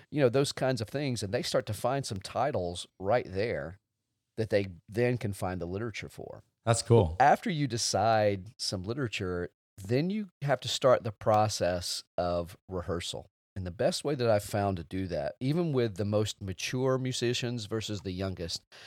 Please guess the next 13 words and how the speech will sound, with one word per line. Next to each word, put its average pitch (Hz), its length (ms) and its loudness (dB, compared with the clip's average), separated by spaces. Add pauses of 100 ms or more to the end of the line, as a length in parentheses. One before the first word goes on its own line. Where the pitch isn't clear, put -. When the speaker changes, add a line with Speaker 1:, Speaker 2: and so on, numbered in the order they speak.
(360)
Speaker 1:
is 113 220 2
give 131 180 2
them 110 400 0
really 131 480 0
small 113 880 2
goals 92 680 -2 (160)
and 90 200 -4
really 107 340 0
short - 460 -2
time 87 360 -4
limits. 71 520 -10
So 92 580 -2
we 117 180 -2